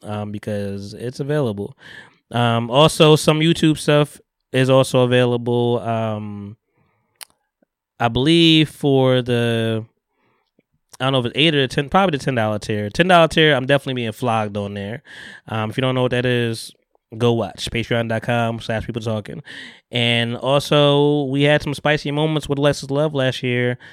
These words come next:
that I couldn't put straight to the YouTube. That is strictly Patreon, and it's still there and available. So if you wanna go there, check that out, be my guest. That's ten dollars, and that's the ten dollar tier,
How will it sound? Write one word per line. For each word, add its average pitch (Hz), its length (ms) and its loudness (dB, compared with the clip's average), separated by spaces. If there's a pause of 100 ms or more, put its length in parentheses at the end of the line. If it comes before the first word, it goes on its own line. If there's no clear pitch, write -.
(180)
that 113 280 -2
I 165 140 4
couldn't 139 280 0
put 120 160 0
straight 117 200 -4
to - 40 -16
the 110 260 -4
YouTube. 107 280 -4
That 117 160 -2
is 107 100 -4
strictly 131 320 -4
Patreon, 127 640 -6
and 113 100 -8
it's 107 160 -10
still 165 260 -2
there 143 180 0
and 131 80 -4
available. 120 460 -6
So 113 320 -12 (120)
if - 380 -16
you 127 60 0
wanna 127 100 2
go 139 180 4
there, 160 140 4
check 165 220 2
that 175 140 6
out, 196 320 4 (440)
be 117 120 -4
my 135 160 -2
guest. 151 400 -2
That's 120 140 -8
ten 139 180 -6
dollars, 139 260 0
and 131 180 -10
that's 120 160 -6
the - 60 -20
ten 156 160 -8
dollar 147 240 2
tier, 147 460 -2